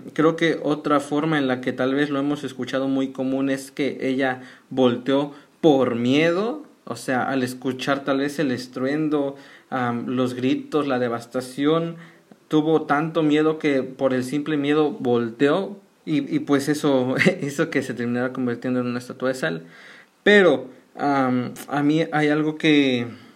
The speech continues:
que me hace pensar y es que volteó por nostalgia, ¿verdad? Am, creo que cuando hablamos con nostalgia, creo que podemos hablar de cómo a veces extrañamos cosas de nuestro pasado,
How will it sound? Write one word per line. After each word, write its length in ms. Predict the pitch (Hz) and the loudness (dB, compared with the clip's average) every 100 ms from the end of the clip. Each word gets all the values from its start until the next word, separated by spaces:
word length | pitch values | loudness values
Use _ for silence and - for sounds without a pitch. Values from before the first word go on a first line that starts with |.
| - - | -20 -8
que 140 | - | 0
me 100 | 156 | 0
hace 200 | 156 160 | 0 -2
pensar 640 | 190 143 127 151 165 170 175 - - - | -2 0 0 2 2 2 -4 -16 -16 0
y 120 | 147 | 2
es 140 | 156 | 2
que 140 | 151 175 | 2 2
volteó 640 | 143 127 123 143 151 156 | 2 0 0 2 2 0
por 260 | - 139 123 | -2 0 0
nostalgia, 1040 | 123 117 - - 147 151 143 - 120 123 - - | -2 -4 -6 -8 -2 -2 -4 -8 -14 -14 -20 -14
¿verdad? 500 | - 117 117 147 196 - _ _ - - - _ - | -10 -6 -4 -6 -10 -18 _ _ -20 -20 -20 _ -6
Am, 320 | 151 147 135 | -2 0 0
creo 160 | 165 175 | 0 0
que 100 | 185 | 2
cuando 240 | 185 147 | 2 4
hablamos 400 | 135 147 170 170 | 4 2 0 -4
con 340 | - 180 160 | -6 -2 0
nostalgia, 880 | 135 120 - 131 135 156 156 165 165 165 - - - - | 0 -4 -4 -2 0 0 -2 -2 -4 -10 -20 -20 -20 -2
creo 200 | 151 151 | 0 2
que 120 | 170 | -2
podemos 480 | 165 135 143 156 151 | 0 0 0 0 0
hablar 600 | 131 131 135 151 - - | 2 4 4 2 -2 -10
de 240 | - 151 147 | -6 -4 -2
cómo 420 | 143 147 160 151 | 0 2 2 0
a 100 | 135 | -2
veces 680 | 135 143 - 196 196 - - - | 0 -2 -2 -2 -2 -8 -10 -6
extrañamos 920 | 151 - - 131 127 131 147 160 - | -4 -6 -4 0 0 0 0 -2 -6
cosas 640 | - 180 180 190 190 160 | -4 -2 -2 -4 -4 -6
de 140 | 147 147 | -4 -2
nuestro 400 | 135 147 175 175 | -2 -4 -8 -6
pasado, 540 | 160 - 143 151 - | -6 -2 -2 -4 -8